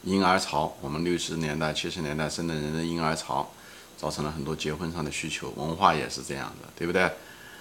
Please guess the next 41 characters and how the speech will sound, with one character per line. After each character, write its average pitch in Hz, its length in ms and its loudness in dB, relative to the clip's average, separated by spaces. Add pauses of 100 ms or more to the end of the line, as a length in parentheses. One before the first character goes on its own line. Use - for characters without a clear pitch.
(220)
文 78 140 -4
化 90 200 6
也 71 100 0
是 78 100 -6
希 90 300 0
望 87 260 8
是 78 340 -2
结 92 200 6
婚 113 180 6 (120)
啊， 71 200 -4 (140)
就 69 100 -8
是 80 140 -4
得 82 140 -2
买 76 180 0
房， - 240 -2
而 76 100 2
不 78 140 -6
是 73 80 -6
租 120 260 4
房 80 280 2
啊。 78 360 0 (720)
嗯， 69 160 -2
以 73 120 0
后 80 240 2
就 76 120 -4
是 76 380 -2 (680)
存 87 200 0
量 98 200 10
少 - 220 -2 (220)
啊。 - 20 -14 (340)
那 78 140 -8
当 82 220 2
年 80 160 2
的 82 100 0
时 82 80 -4
候， 76 400 0
基 - 120 -8
本 78 120 -4
上 71 100 -4
大 78 140 0
家 80 320 4